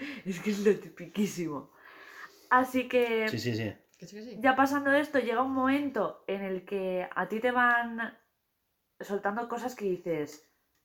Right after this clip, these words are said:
Speaker 1: "¿Qué?". Pero claro, como que las dejas pasar de en plan de... No sé, ¿sabes?
Speaker 2: No sé si tú ya hayas visto algo.
Speaker 3: Pues no sé decirte ahora mismo.
Speaker 2: Claro,
Speaker 1: A lo
Speaker 2: como no
Speaker 1: mejor
Speaker 2: está
Speaker 1: no.
Speaker 2: pres-, es que no lo ve, ella está haciendo otras cosas.
Speaker 1: Total,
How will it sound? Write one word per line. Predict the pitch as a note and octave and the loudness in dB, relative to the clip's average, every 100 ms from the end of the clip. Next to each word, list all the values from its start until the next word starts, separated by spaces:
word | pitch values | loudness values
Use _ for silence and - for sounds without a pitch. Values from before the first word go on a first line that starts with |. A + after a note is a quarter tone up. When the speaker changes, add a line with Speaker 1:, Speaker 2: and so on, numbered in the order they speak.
| _ _ _ _ _ _ | _ _ _ _ _ _
Speaker 1:
"¿Qué?". | - D3+ - _ _ _ _ _ _ _ _ _ _ | -18 -16 -20 _ _ _ _ _ _ _ _ _ _
Pero | G3 | -4
claro, | G3 B3 F#3+ | 0 0 0
como | D3+ C#3+ | -2 -4
que | D3 | -4
las | D3 | -4
dejas | F3 G3 C4 | -6 -8 -8
pasar | B3+ B3+ C4 | -8 -6 -6
de | G3+ | -6
en | |
plan | E3 D3 C3+ | -8 -10 -10
de... | C3 _ _ _ _ - | -12 _ _ _ _ -18
No | D3 | -18
sé, | - - _ _ | -16 -20 _ _
¿sabes? | - - | -10 -2
Speaker 2:
No | B2 | 0
sé | B2 | 0
si | C3 C3+ | 0 2
tú | C#3+ | 4
ya | B2+ | 6
hayas | B2 A2+ G#2+ A2 | 6 4 -2 -4
visto | G2+ - E2+ | -6 -4 -6
algo. | C2 - - - _ _ _ _ _ _ _ _ | -6 -10 -18 -20 _ _ _ _ _ _ _ _
Speaker 3:
Pues | E3+ | -20
no | E3 | -18
sé | F3+ | -18
decirte | F3 - E3 _ | -18 -18 -20 _
ahora | D#3 - | -20 -20
mismo. | _ _ _ _ _ _ F2+ | _ _ _ _ _ _ -10
Speaker 2:
Claro, | F#2 | -8
Speaker 1:
A | |
lo | F2+ | -6
Speaker 2:
como | F2+ | -4
no | F#2 | -4
Speaker 1:
mejor | G2 | -2
Speaker 2:
está | A#2 | -2
Speaker 1:
no. | - | 0
Speaker 2:
pres-, | A#2 - G2+ | -2 -4 -4
es | |
que | D3 | 4
no | D3+ D#3+ | 6 8
lo | D3 | 8
ve, | C3 D#3+ C#3+ | 6 2 0
ella | B2 D3 D#3+ | 2 4 4
está | D#3+ | 4
haciendo | D#3+ D#3+ D#3 | 2 2 2
otras | D3+ C#3 C3+ | 2 0 -4
cosas. | C#3+ D3 E3+ D#3 - - - A#2 _ | -4 -4 -4 -6 -12 -20 -18 -18 _
Speaker 1:
Total, | A3 G#3 A3 G3 | -8 -2 0 0